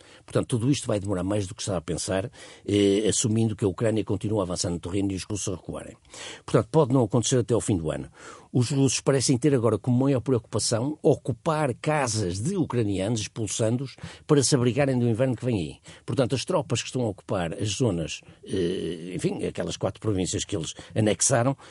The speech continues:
eh, estão agora a tentar acobertar-se em apartamentos, expulsando as pessoas da forma mais cruel possível. Portanto, agora, indo à, à, à intervenção de Putin, eh,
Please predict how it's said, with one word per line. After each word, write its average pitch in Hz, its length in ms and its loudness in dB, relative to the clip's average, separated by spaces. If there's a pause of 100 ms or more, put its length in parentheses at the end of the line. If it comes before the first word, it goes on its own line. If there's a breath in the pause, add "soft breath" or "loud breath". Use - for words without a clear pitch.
(160 loud breath)
eh, 131 320 6
estão 131 300 2
agora 127 320 4
a 113 60 0
tentar 131 340 2
acobertar-se 120 800 0 (180 loud breath)
em 123 140 2
apartamentos, 117 540 0
expulsando 110 420 -6
as - 100 -4
pessoas 117 320 -4
da 92 100 -4
forma 107 200 0
mais 95 220 0
cruel 98 260 0
possível. - 420 -10 (800 loud breath)
Portanto, 156 360 0
agora, 175 240 4
indo 190 300 4
à, 180 80 4
à, 151 420 0
à - 20 6
intervenção 123 500 2
de - 40 2
Putin, - 420 -10 (220)
eh, 135 460 4